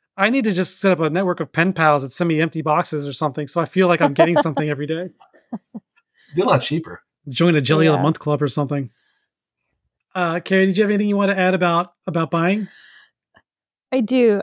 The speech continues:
Speaker 2: Um, I would say, uh, as a buyer, when I get something,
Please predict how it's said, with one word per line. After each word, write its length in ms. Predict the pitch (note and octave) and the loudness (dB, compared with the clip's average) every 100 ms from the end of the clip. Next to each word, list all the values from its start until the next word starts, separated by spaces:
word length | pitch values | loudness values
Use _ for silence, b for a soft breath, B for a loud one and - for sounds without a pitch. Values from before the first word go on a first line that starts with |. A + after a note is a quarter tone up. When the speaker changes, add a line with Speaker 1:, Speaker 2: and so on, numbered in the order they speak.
| - | 0
Speaker 2:
Um, 540 | A3 A3 A3 G#3+ A3 - _ _ _ _ _ _ - | 0 2 2 0 -2 -6 _ _ _ _ _ _ -6
I 380 | A3 A3+ A#3 B3 | 0 2 2 2
would 180 | C#4+ D4 | 2 2
say, 560 | D4 A#3+ A#3 A3+ A3+ - _ _ _ _ _ _ _ _ _ _ - | 4 4 6 4 2 -2 _ _ _ _ _ _ _ _ _ _ -10
uh, 420 | F#3+ G3 G3+ F#3+ - _ _ _ _ _ _ F#3 _ _ _ _ - | -4 -2 0 -2 -6 _ _ _ _ _ _ -20 _ _ _ _ -10
as 240 | G3+ G#3 | -4 -2
a 140 | A#3+ G3+ _ _ | -2 -4 _ _
buyer, 680 | G3+ G3 F3+ E3+ F3 A3 - _ _ _ _ _ _ _ _ _ _ _ _ _ _ | 4 4 4 2 0 -2 -8 _ _ _ _ _ _ _ _ _ _ _ _ _ _
when 160 | G#3 G#3+ | -2 2
I 120 | G#3 | 4
get 200 | G3 G3 | 4 0
something, 580 | - A3+ A3 C4 C4+ | 0 -2 -2 -4 -4